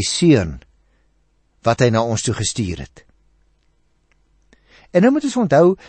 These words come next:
die Christen se li-, hele lewe moet juis daaruit bestaan dat hy of sy die liefde van God beantwoord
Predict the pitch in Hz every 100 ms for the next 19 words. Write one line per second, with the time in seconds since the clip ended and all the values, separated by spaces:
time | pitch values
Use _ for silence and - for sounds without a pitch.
0 | _ _ - 165 - 311 - 247 214 165
1 | 131 143 - 123 143 269 294 156 107 78
2 | - - _ - 139 160 120 131 277 -
3 | 123 139 175 160 - 107 - 208 123 113
4 | 143 - - - - 127 113 175 220 -
5 | - 262 233 156 117 196 - 196 - 127
6 | - 190 - 104 131 - 214 320 - 117
7 | 95 92 - _